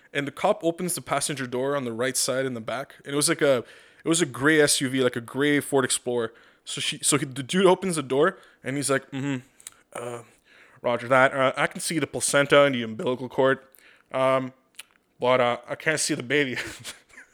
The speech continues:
So, so she, so yeah, she gave, she gave birth to her, to her, her,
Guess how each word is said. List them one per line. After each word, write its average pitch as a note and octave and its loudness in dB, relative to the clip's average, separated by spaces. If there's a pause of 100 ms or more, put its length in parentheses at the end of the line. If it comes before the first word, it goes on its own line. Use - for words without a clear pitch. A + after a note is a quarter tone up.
(2500)
So, - -4 (520)
so - 0
she, - 0 (720)
so - 0
yeah, F#3+ 2
she D3 -4
gave, D#3 2 (240)
she - -6
gave D#3 2
birth E3 2
to F3 0
her, C3 2
to B2 -10
her, B2 -4
her, B2+ -8